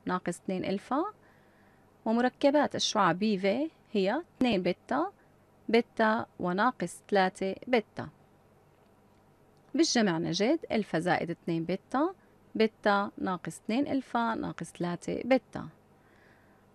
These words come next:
من هذه المساواة نحصل على المعادلات الثلاث الآتية: ألفا زائد اثنين بيتا يساوي صفر، بيتا يساوي ناقص اتنين، ناقص اتنين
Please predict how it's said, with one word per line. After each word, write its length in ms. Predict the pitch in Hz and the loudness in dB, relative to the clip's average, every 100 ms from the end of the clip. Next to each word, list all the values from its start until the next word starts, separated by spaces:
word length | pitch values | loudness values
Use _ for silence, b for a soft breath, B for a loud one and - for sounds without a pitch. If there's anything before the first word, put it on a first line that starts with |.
| _ _ _ _ _ _ _ _ | _ _ _ _ _ _ _ _
من 140 | 349 359 | 6 6
هذه 360 | 269 185 170 | 8 4 4
المساواة 800 | 170 175 180 175 165 185 254 370 - | 0 -2 0 0 0 0 0 0 -2
نحصل 500 | - - - 220 330 | -6 -6 -4 0 2
على 160 | 190 185 | 2 0
المعادلات 680 | 185 160 175 175 175 165 - | -2 -2 -4 -2 -4 -4 -8
الثلاث 640 | - 190 190 196 208 - | -6 -2 0 0 0 -4
الآتية: 680 | - 320 190 160 - 160 156 - b b b b _ - | -2 0 0 -2 -8 -10 -10 -14 b b b b _ 2
ألفا 360 | 285 - 156 | 2 2 -6
زائد 300 | 175 180 - | 0 0 0
اثنين 340 | 175 _ 196 180 | -8 _ -4 0
بيتا 300 | 190 - 156 | -2 -2 -4
يساوي 440 | 151 - 156 160 | -4 -6 -8 -6
صفر، 480 | 160 - - 330 415 _ _ _ _ _ _ b b b b b b - | -6 -8 0 -2 -2 _ _ _ _ _ _ b b b b b b 0
بيتا 460 | 247 359 - 175 | 0 0 -2 -2
يساوي 680 | 170 170 - 269 240 160 160 | 0 -4 0 2 2 0 -4
ناقص 420 | 175 180 - 160 - | -4 -4 -4 -8 -6
اتنين، 460 | 180 196 277 381 381 _ _ _ _ b b b b _ _ _ _ _ _ | -4 0 0 0 -4 _ _ _ _ b b b b _ _ _ _ _ _
ناقص 420 | - 285 240 175 - | 4 4 4 -2 -6
اتنين 240 | 208 196 | -2 -2